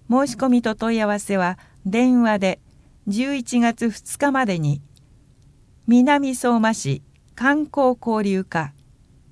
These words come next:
電話零二四四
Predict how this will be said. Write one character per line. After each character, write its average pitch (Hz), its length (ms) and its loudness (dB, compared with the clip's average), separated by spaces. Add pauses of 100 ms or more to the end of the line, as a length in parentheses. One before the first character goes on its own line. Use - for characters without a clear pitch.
(140)
電 233 320 2
話 190 240 -2 (500)
零 285 440 2
二 214 360 0
四 202 320 2
四 156 220 0